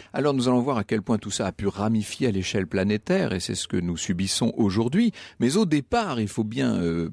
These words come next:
préciser, il faut, il faut revenir à cela, Jean-François Guéraud, au départ, on est bien dans un phénomène italien. Les quatre mafias originelles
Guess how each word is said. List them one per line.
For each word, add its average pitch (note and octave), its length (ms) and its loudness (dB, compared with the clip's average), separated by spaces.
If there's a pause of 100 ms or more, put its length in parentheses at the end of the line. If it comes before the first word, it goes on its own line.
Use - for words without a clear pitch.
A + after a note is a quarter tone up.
préciser, C#3 560 0
il F#3+ 60 2
faut, G2+ 280 0
il - 480 -2
faut - 140 0
revenir A2 520 2
à E2+ 100 0
cela, B3 280 -2
Jean-François F#2+ 440 -2
Guéraud, A2 320 2 (280)
au C3 120 2
départ, F3 640 -2
on A#2+ 220 2
est B2 100 4
bien C#3 240 0
dans A2+ 220 2
un F#2+ 40 0
phénomène D#3 420 0 (140)
italien. A3 540 2
Les G#2 140 0
quatre - 360 -2
mafias A2+ 460 0
originelles C#3 600 0